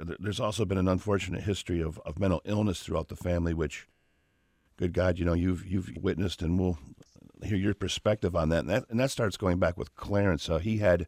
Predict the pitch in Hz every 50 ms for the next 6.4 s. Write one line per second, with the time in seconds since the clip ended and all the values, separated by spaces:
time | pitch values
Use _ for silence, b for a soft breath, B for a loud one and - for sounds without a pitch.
0 | - _ - 113 107 92 104 98 - - 101 - - 95 90 87 92 - - 107
1 | 117 107 101 - - 113 101 - - - 95 104 - - _ _ - 92 95 64
2 | 76 85 - - 98 85 82 85 87 87 95 95 104 101 104 - - - 78 76
3 | - - 95 90 87 - 82 73 73 - 80 76 76 87 85 78 - - 92 92
4 | 80 - 90 82 82 82 - - 87 - - - 95 90 82 87 87 85 78 -
5 | - 80 73 - 76 73 71 - - - - _ - - 78 76 76 76 82 85
6 | - - 90 92 85 78 82